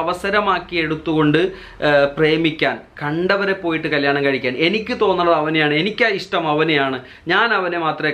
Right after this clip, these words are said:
കല്യാണം കഴിക്കുള്ളൂ", അത്തരത്തിലുള്ള ഒരു സ്വഭാവത്തിലേക്ക്, സംസാരത്തിലേക്ക് നാം എന്ത് ചെയ്യാൻ പാടില്ല,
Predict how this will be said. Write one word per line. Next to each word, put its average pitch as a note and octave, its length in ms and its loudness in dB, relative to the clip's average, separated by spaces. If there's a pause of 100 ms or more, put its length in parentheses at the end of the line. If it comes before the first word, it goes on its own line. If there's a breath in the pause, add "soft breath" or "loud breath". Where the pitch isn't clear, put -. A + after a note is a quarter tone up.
കല്യാണം D3 320 0
കഴിക്കുള്ളൂ", C3 400 -2 (180)
അത്തരത്തിലുള്ള G#3 720 0 (240)
ഒരു D#3 120 -4
സ്വഭാവത്തിലേക്ക്, D3+ 920 -2 (340 loud breath)
സംസാരത്തിലേക്ക് F3+ 880 -2 (460 loud breath)
നാം C#3+ 160 2 (220)
എന്ത് C3 160 -2
ചെയ്യാൻ C#3 260 2
പാടില്ല, B2+ 280 0